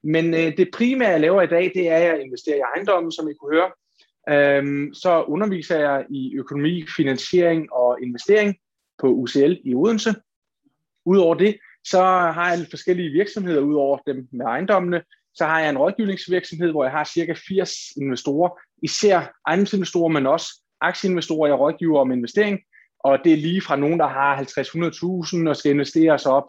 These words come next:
til de største. Det er nogen, der har, øh, solgt virksomhed for hundrede millioner her for nylig,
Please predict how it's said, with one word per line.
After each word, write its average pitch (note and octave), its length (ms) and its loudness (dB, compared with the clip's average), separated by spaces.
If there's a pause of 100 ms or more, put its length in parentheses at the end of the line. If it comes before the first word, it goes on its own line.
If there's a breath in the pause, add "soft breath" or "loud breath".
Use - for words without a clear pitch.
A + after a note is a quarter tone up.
til C#3 240 2 (380 loud breath)
de C#3 80 -4
største. D3+ 440 0
Det D3 100 4
er C#3+ 40 2
nogen, D3 220 0
der C#3+ 60 0
har, C3+ 420 0
øh, B2+ 340 -2 (160)
solgt C#3+ 240 0
virksomhed D3+ 300 0
for C3 80 -8
hundrede E3 220 0
millioner D3 360 -2
her D3 140 -2
for - 140 -10
nylig, D#3+ 320 0